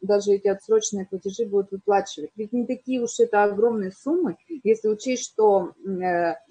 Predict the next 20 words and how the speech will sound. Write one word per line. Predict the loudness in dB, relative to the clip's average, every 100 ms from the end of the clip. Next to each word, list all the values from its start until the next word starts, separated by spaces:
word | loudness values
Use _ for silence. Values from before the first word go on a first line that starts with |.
| -16 -10
федеральный | -2 4 4 4 -2
центр, | 0 2 2 2
э, | 2 4 2 0 2 2
регионам | 0 0 6 6 6 0
выделяет | 0 2 4 4 0
средства | -2 -2 -2 -2
для | -2 -2
компенсации. | -2 -6 -6 -8 -2 -2 -2 -20 -20 -20 _ 0
Вот | 2
каким-то | 2 -2 2 4
образом | 4 2 2 0
мы | -2
с | -2
вами | -2 0
можем | -2 -2 0 0
повлиять | 0 0 -2 0 2 2 -2 -10
на | -8 -6
это | -4 -6
решение, | -6 -6 -4 -4 -6 -8 -10 -14 -16
м, | -14 -14